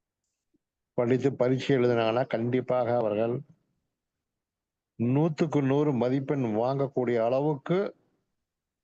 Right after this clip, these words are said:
வாய்ப்புகள் பிரகாசமாக இருக்கும்.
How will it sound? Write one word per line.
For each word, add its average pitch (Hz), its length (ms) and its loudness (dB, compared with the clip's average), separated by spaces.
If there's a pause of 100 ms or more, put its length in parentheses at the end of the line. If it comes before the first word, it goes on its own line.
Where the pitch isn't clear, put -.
(160)
வாய்ப்புகள் 143 680 0
பிரகாசமாக 123 1120 0
இருக்கும். 117 640 0